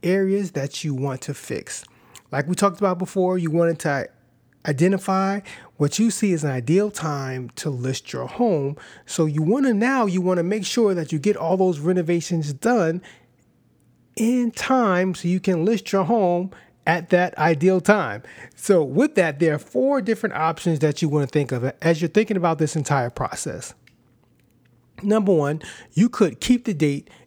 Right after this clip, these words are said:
and list your house on schedule, despite any unfinished projects. So things are not ready, you just making your mind that I'm gonna list at this time no matter what. You could move your listing date. You could,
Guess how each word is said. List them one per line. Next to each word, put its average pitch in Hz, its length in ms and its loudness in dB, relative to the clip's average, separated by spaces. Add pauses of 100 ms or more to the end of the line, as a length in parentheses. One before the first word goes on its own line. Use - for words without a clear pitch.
(120)
and 156 200 4
list 175 180 -2
your 170 80 2
house 160 340 0
on 143 220 0
schedule, 120 520 -8
despite 190 500 0
any 175 200 0
unfinished 147 440 -4
projects. - 540 -6
So 143 280 0 (580)
things 190 240 4
are 208 40 0
not 196 240 0
ready, 185 560 0
you 147 220 -2 (180)
just 135 340 -4 (1080)
making 190 300 2
your 208 120 4
mind 196 440 0
that 123 220 -2
I'm 147 160 2
gonna 147 180 2
list 180 260 0
at 147 140 0
this 175 160 0
time 175 340 0
no 143 200 0
matter 131 260 -2
what. 107 260 -6 (560)
You 175 140 2
could 208 180 2
move 180 220 2
your 214 100 4
listing 202 380 0
date. 117 160 -2
You 117 160 -6
could, 143 320 -2